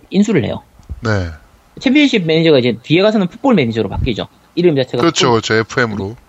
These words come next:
Speaker 1: 네, 에프엠으로 바뀌게 되는데,
Speaker 2: 네.
Speaker 1: 어쨌든 그거를 인수를 하고 나서부터는 오히려 사카축구를 개발을 안 해요.
Speaker 2: 어.
Speaker 1: 근데 제 개인적으로는 이 챔피언십 매니저보다는 사카축구가 더 재밌었거든요.
Speaker 2: 네, 네, 네, 네.
Speaker 1: 그래서 이거는 나중에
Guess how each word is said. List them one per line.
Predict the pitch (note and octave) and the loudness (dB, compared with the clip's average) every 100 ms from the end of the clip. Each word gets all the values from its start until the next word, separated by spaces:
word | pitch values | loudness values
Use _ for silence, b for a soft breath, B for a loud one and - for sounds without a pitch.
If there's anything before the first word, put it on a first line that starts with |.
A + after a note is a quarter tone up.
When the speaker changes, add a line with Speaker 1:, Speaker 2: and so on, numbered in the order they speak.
| _ | _
Speaker 1:
네, | - C3 | -4 -4
에프엠으로 | - F3+ B2+ | 0 0 0
바뀌게 | G2+ - C#3 | -4 -6 -4
되는데, | G2+ F#2+ A2+ A2+ - _ | -2 -2 0 0 -2 _
Speaker 2:
네. | A2 | -10
Speaker 1:
어쨌든 | G2 F2 F#3 D3+ _ _ _ _ _ | -8 -4 -4 -4 _ _ _ _ _
그거를 | - E3+ A#3 G#3 | -4 2 4 2
인수를 | G#3+ A#3 B3 A3+ G3 | 2 0 2 2 2
하고 | G3+ G#3+ F#3+ | 2 0 2
나서부터는 | D#3+ E3+ G3 D#3 - D#3 E3+ | 0 0 -2 -4 -8 -4 -2
오히려 | D3+ D#3 | 2 0
사카축구를 | C#3 G#3 - - C3+ G#2 E2+ - - | 0 -4 -4 -6 -6 -6 -6 -10 -6
개발을 | D#3+ D#3+ C3 | -2 0 -2
안 | - G#2+ | -4 -4
해요. | C#3 - - _ _ - - - - | -4 -4 -10 _ _ -20 -20 -20 -8
Speaker 2:
어. | G#2 G2+ G2+ G2 G2 G2 G2 F2 | -2 -2 -2 -4 -4 -6 -8 -8
Speaker 1:
근데 | A2+ - | -12 -4
제 | G#3 | -4
개인적으로는 | G3+ F#3+ B3 C#4+ A#3 F#3 D#3 C3+ - | 0 2 2 2 2 0 -2 -6 -12
이 | C#3+ | -12
챔피언십 | A3+ B3+ B3 F3 | -4 -2 0 0
매니저보다는 | C#3 C#3 A#2 G2+ G2 | 0 0 0 -2 -4
사카축구가 | - - - - B2 | -4 -4 -4 -6 -6
더 | B2+ | -4
재밌었거든요. | B2+ A#2 D#3 - G#2 G#2+ - _ - | -2 -2 -4 -6 -4 -4 -8 _ -6
Speaker 2:
네, | B2+ A#2 | -2 0
네, | G#2+ F#2+ | 0 -4
네, | F2+ | -6
네. | E2+ - | -10 -8
Speaker 1:
그래서 | E3+ E3+ | -4 -2
이거는 | G3 F#3+ G3+ F3+ | 0 2 2 2
나중에 | C#3 B2 D3+ C3+ A2+ F2+ | 0 0 0 0 0 -4